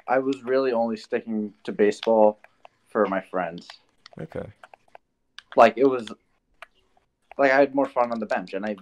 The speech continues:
Speaker 1: I, last year with my concussion, I came back very late to the baseball season.
Speaker 2: Yeah.
Speaker 1: And I was, not to, like, sound cocky, but I definitely thought I was a better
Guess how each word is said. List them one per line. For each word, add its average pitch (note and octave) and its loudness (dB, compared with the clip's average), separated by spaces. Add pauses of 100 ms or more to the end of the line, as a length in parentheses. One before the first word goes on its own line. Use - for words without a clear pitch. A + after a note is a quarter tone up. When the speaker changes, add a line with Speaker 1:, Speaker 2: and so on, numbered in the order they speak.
(1400)
Speaker 1:
I, C#3+ 2 (200)
last C3 0
year G#2 -6 (180)
with - -14
my G#2 -4
concussion, G#2 -6 (100)
I F#2 -10
came A2+ -8
back G2+ 0
very G#2 -2
late F#2+ -10
to G2+ -18
the - -20
baseball F2+ -10
season. E2 -18 (560)
Speaker 2:
Yeah. G2+ -12 (140)
Speaker 1:
And A2 0 (600)
I C#3 4
was, B2 -6 (680)
not C3 -4
to, D3+ -4
like, A#2 0
sound A2 -4
cocky, A2 -2 (460)
but C3+ 0
I A2+ 0
definitely A#2 -6
thought G2+ -4
I F#2+ -6
was F#2+ -14
a G2+ -14
better G2+ -6